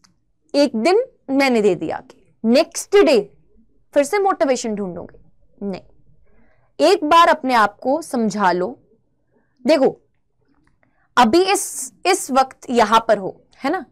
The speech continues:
अभी आज अपने आप को समझा लो कि सेकंड सीढ़ी पर चढ़ना है कि नहीं चढ़ना है, सेकंड स्टेप पर आगे जाना है कि नहीं जाना है। अगर नहीं जाना, तो यहां से एग्जिट हो जाओ।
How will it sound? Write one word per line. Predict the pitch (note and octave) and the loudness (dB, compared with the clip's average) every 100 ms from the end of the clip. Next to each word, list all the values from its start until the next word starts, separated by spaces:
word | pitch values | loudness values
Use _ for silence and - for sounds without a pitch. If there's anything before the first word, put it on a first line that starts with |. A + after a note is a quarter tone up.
| _ _ - - | _ _ -8 0
अभी | C4 B3+ G4 - | 2 4 2 4
आज | A3+ C4+ D#4 | 4 4 4
अपने | D4 - D#4 | 0 -2 -2
आप | D4 | -2
को | E4 | -4
समझा | D#4 C#4 A3+ F#3 | -4 -4 -6 -6
लो | F3 G#3 _ _ _ _ _ | -8 -10 _ _ _ _ _
कि | E4 | -4
सेकंड | F4 D#4+ - F4 F4+ | -2 0 0 -2 -2
सीढ़ी | E4+ D#4+ F4 | 0 2 2
पर | F4 D4+ E4+ - _ _ | 2 2 0 -8 _ _
चढ़ना | - G#3 G#3 B3 | 0 0 2 0
है | D4+ | -2
कि | D4 | -4
नहीं | B3 F#3+ | -6 -8
चढ़ना | F3+ - - - | -10 -16 -18 -20
है, | _ _ _ - | _ _ _ -16
सेकंड | - C4 C4 D#4+ F#4 | -2 0 0 0 0
स्टेप | F4 - C#4+ C#4+ | -2 -2 -2 -2
पर | C4 C4 A#3+ A#3 B3 - | -2 4 6 6 4 2
आगे | G#3+ G#3 A3+ A3+ | 2 2 0 -2
जाना | F#3+ G3 G#3 A3 A#3 | 2 2 2 0 0
है | A3 A#3+ B3 | -2 -6 -6
कि | B3 | -6
नहीं | A3 G3 A#3 | -8 -6 -6
जाना | G3+ F#3+ F3+ F3+ | -4 -6 -6 -8
है। | F3+ - - _ _ _ - | -12 -16 -20 _ _ _ -6
अगर | G#3 A3 | -2 -2
नहीं | G#3+ B3 C#4+ | -2 -2 0
जाना, | D#4 D#4+ G4 _ _ _ _ - | 0 0 -6 _ _ _ _ -10
तो | |
यहां | A3+ F#3+ G3+ | -8 -6 -8
से | G#3 B3 D#4+ _ _ _ _ _ _ - | -8 -10 -12 _ _ _ _ _ _ -10
एग्जिट | F3+ F3 - | -8 -6 -8
हो | - | -10
जाओ। | - _ | -16 _